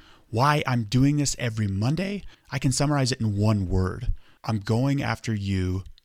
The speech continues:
the stigma. It's the stigma, not so much the alcohol, that led me to a failed suicide attempt in two thousand and fourteen. I was ashamed. I was so goddamned ashamed. My head was held low,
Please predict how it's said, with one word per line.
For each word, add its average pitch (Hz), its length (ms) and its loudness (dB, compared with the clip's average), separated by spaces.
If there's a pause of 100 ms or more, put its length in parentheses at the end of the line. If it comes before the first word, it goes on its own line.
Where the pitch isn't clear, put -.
(140)
the 110 140 0
stigma. 95 800 0 (580)
It's 135 200 -2
the 139 100 2
stigma, 92 540 0 (360)
not 117 300 0
so 139 240 2
much 120 240 0
the 110 220 -4
alcohol, 151 640 -4 (240)
that 104 140 -2
led 127 200 2
me 135 80 2
to 120 200 0
a 101 40 0
failed 127 400 -2
suicide 113 480 0
attempt 104 320 -2
in 90 80 -2
two 117 220 0
thousand 98 380 0
and 87 100 -2
fourteen. 87 580 -6 (600)
I 110 60 -6
was 117 160 2
ashamed. 90 640 -2 (180)
I 113 140 0
was 110 160 2
so 123 540 2 (100)
goddamned 101 720 -2
ashamed. 87 580 -2 (560)
My 110 180 0
head 127 280 2
was 92 160 0
held 107 300 4
low, 92 520 0